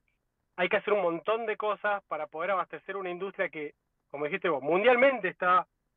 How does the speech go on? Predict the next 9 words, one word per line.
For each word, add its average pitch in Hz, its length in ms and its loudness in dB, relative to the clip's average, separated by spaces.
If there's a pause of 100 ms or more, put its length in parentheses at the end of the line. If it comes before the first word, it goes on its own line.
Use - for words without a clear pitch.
(300)
eh, 151 460 -6
necesitada. 160 760 4
La 160 100 2
transformación 151 640 -4
digital 175 420 0
en 165 160 -2
pandemia 170 560 0
ha 170 40 4
acelerado 175 640 -2